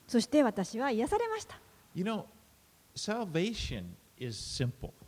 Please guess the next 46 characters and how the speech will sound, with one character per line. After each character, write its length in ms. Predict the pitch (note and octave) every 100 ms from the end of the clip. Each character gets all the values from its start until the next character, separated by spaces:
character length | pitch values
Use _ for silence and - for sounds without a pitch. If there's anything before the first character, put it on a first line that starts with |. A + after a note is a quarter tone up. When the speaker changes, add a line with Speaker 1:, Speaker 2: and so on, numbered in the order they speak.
| - -
Speaker 1:
皆 180 | A3 A#3
さ 160 | A#3 F3+
ん、 80 | F#3 - - - - - - -
す-、 180 | - - _ _
救 460 | - - - - A4+
い 140 | A4+
と 120 | G#4+ G#4+
い 100 | G#4
う 100 | F4+
の 120 | B3
は 100 | A#3+
単 340 | - C4 C#4
純 220 | C4 C#4
な 120 | C4+ C4
ん 60 |
で 100 | D#3+
す。 120 | E3+ - - -
Speaker 2:
We 140 | C#3
simply 800 | C#3 - - A3+ A3 F#3+ F#3+ G3 -
believe 720 | C3+ B2 A#2 C#3 A2+ G#2 A2 C3 - - - - - _ -
what 200 | C3+ C3+
Jesus 560 | B2+ A#2+ C3+ C3+ -
says. 400 | F3 B2+ - - - -
Speaker 1:
私 360 | G3 C4+ D4+
た 160 | - D4+
ち 120 | D#4
は 180 | D#4+ D#4 - - A#4+
た 180 | A#4 F4+
だ 60 | C#4 - - -
イ 100 | D#4
エ 120 | G#4
ス 200 | A4+ G4
が 140 | E4 D#4
言 140 | D#4
わ 100 | D#4+
れ 80 | D#4+
た 160 | D#4+
こ 140 | D#4 D4+
と 220 | D#4 F4
を 60 | G4+
信 300 | - A#3 A3
じ 140 | A3
る 80 | F#3
ん 100 | E3
で 80 | F3
す。 160 | -